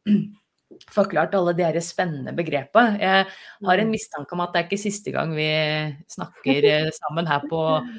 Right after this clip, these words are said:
Speaker 1: podcasten og om kjærlighet og i det hele tatt. Det har vært veldig, veldig hyggelig å ha deg med.
Speaker 2: Ja, tusen takk for at jeg fikk være med. Jeg kunne sagt så mye mer. Vi kunne hatt en
Speaker 1: <laughs>
Speaker 2: egen episode om Twin Flames, vi, tror jeg.
Speaker 1: Ja, absolutt, men det kan vi jo gjøre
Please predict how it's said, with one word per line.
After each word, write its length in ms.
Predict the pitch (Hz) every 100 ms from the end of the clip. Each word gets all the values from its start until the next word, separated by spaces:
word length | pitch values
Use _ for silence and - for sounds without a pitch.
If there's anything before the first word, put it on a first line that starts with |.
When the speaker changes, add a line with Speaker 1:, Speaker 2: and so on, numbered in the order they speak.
| - 208 -
Speaker 1:
podcasten 680 | 196 135 - 165 160 - 202
og 100 | 180
om 100 | 175
kjærlighet 520 | - 185 151 143 170 -
og 60 |
i 40 | 180
det 100 | 180
hele 120 | 151
tatt. 300 | 214 311 -
Det 80 | 180
har 160 | 208 226
vært 80 | 220
veldig, 260 | 196 160
veldig 220 | 196 170 196
hyggelig 420 | 151 135 156 170
å 180 | 175 170
ha 120 | 165
deg 160 | 156 170
med. 280 | 170 226 440 - _ _ _
Speaker 2:
Ja, 320 | 185 175 208 330
tusen 500 | - 190 165 160 247
takk 160 | 240 -
for 60 | 185
at 100 | 185
jeg 80 | 196
fikk 100 | 202
være 380 | 214 165 135 135
med. 140 | 156
Jeg 240 | 285 392 -
kunne 160 | 254 254
sagt 260 | 233 -
så 380 | - - 175 208
mye 180 | 226 196
mer. 220 | 208 294
Vi 100 | 269
kunne 200 | - 233
hatt 120 | 208
en 100 | 226
Speaker 1:
<laughs> 180 | 220 208
Speaker 2:
egen 200 | 151 170
episode 560 | 190 220 - 240 185 151
om 140 | 165 196
Twin 280 | 175 143 143
Flames, 320 | 233 427 415
vi, 100 | 269
tror 140 | 240 185
jeg. 160 | 160
Speaker 1:
Ja, 140 | 180 190 - _ -
absolutt, 500 | - - 330 415 440
men 100 | 233
det 200 | 170 160
kan 180 | 160 160
vi 80 | 156
jo 80 |
gjøre 320 | 160 156 151